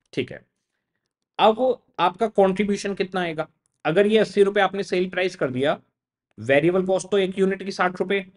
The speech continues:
आपके पास कॉन्ट्रीब्यूशन बीस रुपए आने लग जाएगा। इस क्वेश्चन में बच्चे को डाउट ये हो सकता है कि सर अगर सेल्स गिरी है तो वेरिएबल कॉस्ट भी गिरेगी, तो मैं आपको बता देता हूं, सेल्स यूनिट के साथ बढ़ेगी या गिरेगी,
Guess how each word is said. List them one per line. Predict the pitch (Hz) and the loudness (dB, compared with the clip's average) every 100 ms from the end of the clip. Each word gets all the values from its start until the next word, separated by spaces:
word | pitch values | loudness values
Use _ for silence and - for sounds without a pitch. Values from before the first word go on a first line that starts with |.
| _ _ _ _ | _ _ _ _
आपके | 147 160 214 | -6 -2 0
पास | 214 208 | 0 0
कॉन्ट्रीब्यूशन | - 185 185 185 180 202 | 0 0 0 -2 -4 -6
बीस | 190 170 | -6 -8
रुपए | 165 170 | -4 -2
आने | 160 | 0
लग | 160 127 | -2 -4
जाएगा। | 98 82 73 - _ _ _ | -6 -8 -14 -18 _ _ _
इस | 160 | -8
क्वेश्चन | - 208 202 220 | 2 2 2 -2
में | 233 | 0
बच्चे | 208 - | -2 -2
को | 202 | 0
डाउट | 190 190 190 | 2 0 0
ये | 185 | 0
हो | 190 | 0
सकता | 160 143 - | -2 -6 -4
है | 151 180 | -2 -2
कि | 180 | -4
सर | 180 180 196 185 | -4 -4 -4 -4
अगर | 156 190 | -4 -4
सेल्स | - - 175 202 - 165 | -6 -4 -2 -2 -4 -4
गिरी | 156 160 | -2 0
है | 160 107 - _ _ _ | -2 -4 -6 _ _ _
तो | 175 | 2
वेरिएबल | 170 165 185 202 | 4 4 4 0
कॉस्ट | 180 170 185 | 0 -2 -4
भी | |
गिरेगी, | 175 165 196 | -4 -4 -6
तो | 196 | -6
मैं | 196 | -6
आपको | 165 160 | -6 -6
बता | 139 120 | -6 -4
देता | 113 113 | -6 -6
हूं, | 165 - _ _ _ _ _ _ _ | -8 -10 _ _ _ _ _ _ _
सेल्स | - - 190 190 214 254 - - _ 151 | -14 -2 0 4 2 0 -6 -14 _ -10
यूनिट | 135 143 180 202 226 - | -2 8 8 8 2 -2
के | - 254 | -4 -2
साथ | - 208 202 | 0 -2 -2
बढ़ेगी | 196 185 185 180 196 | 2 4 6 4 2
या | 202 208 | 0 0
गिरेगी, | 170 151 135 98 | 0 -2 -4 -10